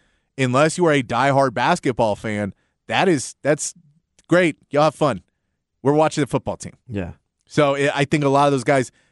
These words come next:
Speaker 1: they don't necessarily want to have that. Billy Donovan also hasn't coached in college in a really long time.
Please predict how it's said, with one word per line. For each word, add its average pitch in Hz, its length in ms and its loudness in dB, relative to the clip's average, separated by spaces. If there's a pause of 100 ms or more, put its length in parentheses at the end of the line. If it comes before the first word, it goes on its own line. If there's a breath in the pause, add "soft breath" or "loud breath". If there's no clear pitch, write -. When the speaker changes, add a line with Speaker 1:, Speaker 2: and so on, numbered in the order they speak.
(100)
Speaker 1:
they 131 120 2
don't 135 220 0
necessarily 120 600 -2
want 113 300 -2
to 117 60 0
have 107 160 -2
that. 107 240 0 (220 soft breath)
Billy 170 160 4
Donovan 135 340 0
also 127 180 0
hasn't 120 180 -2
coached - 240 -2
in 113 60 -10
college 113 320 0
in 117 40 -4
a 104 40 -4
really 117 340 -2
long 104 220 -2
time. 107 280 -4